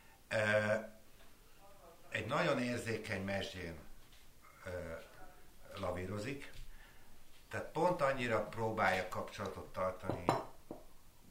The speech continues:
Nyugat-Európával, hogy ismerje el függetlennek, ö, és pont annyira próbál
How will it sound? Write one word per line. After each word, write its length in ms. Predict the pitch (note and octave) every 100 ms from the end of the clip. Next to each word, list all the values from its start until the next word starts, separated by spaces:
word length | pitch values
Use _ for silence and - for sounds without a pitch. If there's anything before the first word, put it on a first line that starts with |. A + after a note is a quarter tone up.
| G#2 G#2+
Nyugat-Európával, 880 | G#2+ F#2 - F#2 F#2 F2+ D#2+ - F2
hogy 120 | F2
ismerje 460 | E2+ - D#2+ D#2+
el 180 | D#2+ D#2
függetlennek, 880 | - F2 E2 D#2 E2+ E2 A2 - - - - - - - - - - - -
ö, 380 | F#2 F2 F2+ F2+ F#2 - - - -
és 380 | - G2 - - - B2+
pont 240 | C#3 C#3
annyira 320 | A2+ G#2 G2
próbál 680 | - G#2 G2+ F#2 E2+ D#2+ -